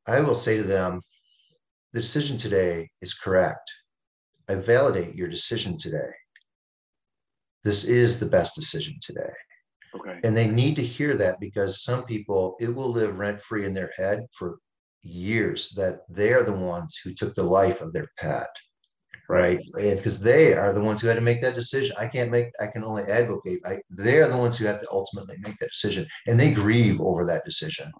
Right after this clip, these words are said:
Speaker 2: Sure.
Speaker 1: I mean, we talk about, again, grieving in different ways. They grieve over that decision. No different than
Speaker 2: Yeah.
Speaker 1: a human go, "Do we, do we remove,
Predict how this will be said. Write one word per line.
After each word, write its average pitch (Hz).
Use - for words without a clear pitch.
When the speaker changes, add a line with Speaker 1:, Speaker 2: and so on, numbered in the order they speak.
Speaker 2:
Sure. 123
Speaker 1:
I 104
mean, 98
we 113
talk 131
about, 117
again, 101
grieving 113
in 95
different 104
ways. 92
They 120
grieve 117
over 92
that 98
decision. 98
No 143
different 123
than 120
Speaker 2:
Yeah. 107
Speaker 1:
a 104
human 123
go, 104
"Do 104
we, 104
do 104
we 101
remove, 101